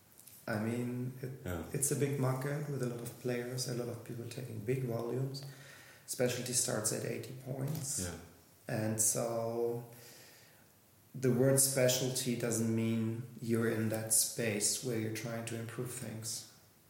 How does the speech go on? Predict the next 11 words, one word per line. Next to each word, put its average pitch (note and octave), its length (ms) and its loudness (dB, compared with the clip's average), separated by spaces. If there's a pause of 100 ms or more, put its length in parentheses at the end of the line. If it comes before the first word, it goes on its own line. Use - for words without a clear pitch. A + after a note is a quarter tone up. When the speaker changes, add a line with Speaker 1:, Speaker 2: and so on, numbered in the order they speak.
(460)
Speaker 1:
So - 300 0
I G#2+ 140 0
think, A2 380 -2 (880)
I A#2 60 -8
don't A#2+ 180 -6
know. A#2+ 180 -10 (440)
Speaker 2:
What D3 140 4
is, D#3 200 2
what, C3+ 160 2
what, A2+ 260 0
what, B2+ 240 0